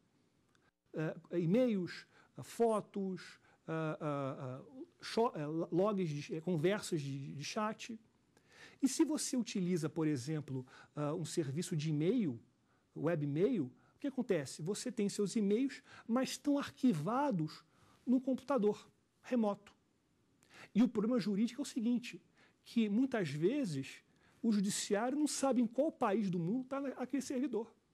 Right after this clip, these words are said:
Você, você tem um contrato com uma empresa americana, mas essa empresa americana contratou um servidor da China porque era mais barato.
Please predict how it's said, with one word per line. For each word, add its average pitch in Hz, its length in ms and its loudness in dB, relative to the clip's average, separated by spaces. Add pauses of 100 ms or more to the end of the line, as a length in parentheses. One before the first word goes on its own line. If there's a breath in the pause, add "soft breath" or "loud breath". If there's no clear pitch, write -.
(540)
Você, 135 280 2
você 165 260 -4
tem 175 80 2
um 175 40 -2
contrato 185 420 -2
com 269 80 -6
uma 269 40 2
empresa 247 300 0
americana, 196 540 0
mas 127 320 -10 (240 loud breath)
essa 170 160 -2
empresa 185 260 2
americana 202 500 0
contratou 233 560 0
um 208 60 0
servidor 165 680 2 (360 loud breath)
da 175 180 0
China 269 420 -2
porque - 220 -8
era 277 80 0
mais 254 180 0
barato. 226 440 -6